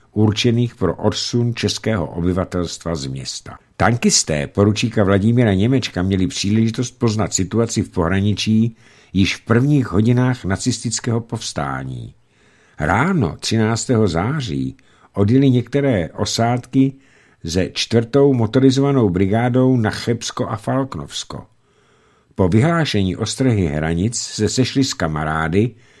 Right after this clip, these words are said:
kteří opustili milovickou posádku o několik dní později se sedmým praporem lehkých tanků, který byl zařazen ve čtvrté rychlé divizi,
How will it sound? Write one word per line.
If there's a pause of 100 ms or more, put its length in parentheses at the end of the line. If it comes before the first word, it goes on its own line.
(140)
kteří
opustili
milovickou
posádku
o
několik
dní
později (240)
se
sedmým
praporem
lehkých
tanků, (340)
který
byl
zařazen
ve
čtvrté
rychlé
divizi,